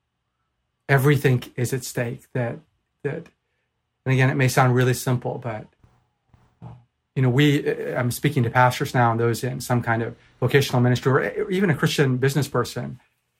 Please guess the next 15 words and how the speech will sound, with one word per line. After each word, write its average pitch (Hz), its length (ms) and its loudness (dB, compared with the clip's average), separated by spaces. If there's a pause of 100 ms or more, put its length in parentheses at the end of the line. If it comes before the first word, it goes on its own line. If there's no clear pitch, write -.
(240)
You 127 80 -2
know, 127 80 2
we 156 240 4
are 147 200 6
in 135 280 2
a 113 240 -4 (160)
character 143 580 2
work, 127 580 -4 (300)
and 127 380 -8 (840)
our 131 480 0 (1700)
first 156 300 4
and 127 160 2
foremost 139 440 2
call 123 520 2
is 123 540 -6